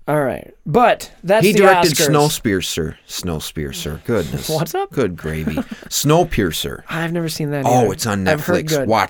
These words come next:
Speaker 1: things.
Speaker 2: it. He directed that film. It's
Speaker 1: I
Speaker 2: got
Speaker 1: almost
Speaker 2: Chris
Speaker 1: clicked on it
Speaker 2: Evans
Speaker 1: a
Speaker 2: in it,
Speaker 1: couple
Speaker 2: Tilda
Speaker 1: times.
Speaker 2: Swinton,
Speaker 1: Yeah.
Speaker 2: uh, Oli-, Octavia
Speaker 1: It's on my
Speaker 2: Spencer.
Speaker 1: watch list.
Speaker 2: It's so good.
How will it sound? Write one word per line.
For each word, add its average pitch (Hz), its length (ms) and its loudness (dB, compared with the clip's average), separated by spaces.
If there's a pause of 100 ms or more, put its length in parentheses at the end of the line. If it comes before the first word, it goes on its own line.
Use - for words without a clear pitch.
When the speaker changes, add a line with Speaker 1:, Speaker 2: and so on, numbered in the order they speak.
Speaker 1:
things. - 240 -6
Speaker 2:
it. - 60 -20 (280)
He 151 220 -2
directed 127 500 2
that 95 240 -2
film. 90 280 -4
It's 160 160 0
Speaker 1:
I - 20 2
Speaker 2:
got - 160 4
Speaker 1:
almost 214 140 2
Speaker 2:
Chris 139 160 4
Speaker 1:
clicked 180 140 2
on 131 80 4
it - 40 2
Speaker 2:
Evans 131 200 2
Speaker 1:
a 135 60 2
Speaker 2:
in 131 80 2
it, 131 40 2
Speaker 1:
couple 127 140 -2
Speaker 2:
Tilda 127 260 0
Speaker 1:
times. 139 100 0
Speaker 2:
Swinton, 117 760 -2
Speaker 1:
Yeah. 147 380 -2 (140)
Speaker 2:
uh, 90 120 0 (100)
Oli-, 98 180 -2
Octavia 110 460 -2
Speaker 1:
It's - 160 -4
on 107 80 0
my 107 60 0
Speaker 2:
Spencer. 107 400 2
Speaker 1:
watch - 300 -6
list. - 280 -10
Speaker 2:
It's 117 160 0
so 107 400 2
good. 80 440 -2